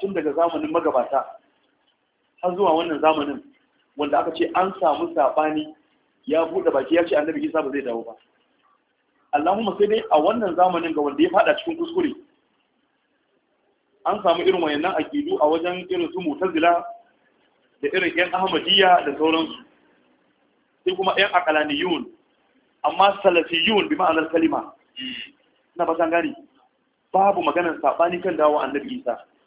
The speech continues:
Abu ne wanda malaman sunna na duniya gaba ɗaya tun daga zamanin sahabbai zuwa yau sun yi ittifaki a kansa.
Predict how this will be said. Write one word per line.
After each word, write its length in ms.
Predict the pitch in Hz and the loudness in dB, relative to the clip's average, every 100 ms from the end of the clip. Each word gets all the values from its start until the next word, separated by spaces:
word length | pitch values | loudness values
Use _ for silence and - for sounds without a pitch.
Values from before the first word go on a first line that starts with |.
| _ _ _ _ _ _ | _ _ _ _ _ _
Abu 160 | 143 143 | -4 0
ne 100 | 180 | 2
wanda 460 | 180 156 143 135 - | 2 2 2 2 0
malaman 380 | 135 139 143 180 | 0 2 0 -2
sunna 320 | 185 190 165 | -4 0 2
na 100 | 147 | 2
duniya 440 | 156 165 180 185 156 | 0 -4 2 2 4
gaba 220 | 135 151 | 4 4
ɗaya 160 | 165 160 | 4 0
tun 100 | 196 | -2
daga 160 | 175 147 | 0 2
zamanin 360 | 156 165 156 160 | 4 2 0 -4
sahabbai 420 | 147 123 - 147 147 - _ _ _ - | -6 -4 -2 -2 -2 -14 _ _ _ -2
zuwa 180 | 165 147 | 2 2
yau 200 | 147 143 - _ _ _ _ | 0 -4 -12 _ _ _ _
sun 100 | 175 175 | -4 -2
yi 100 | 196 | -2
ittifaki 420 | - 151 156 156 | -2 0 2 2
a 80 | 135 | 0
kansa. 320 | 143 143 110 | -2 -4 -10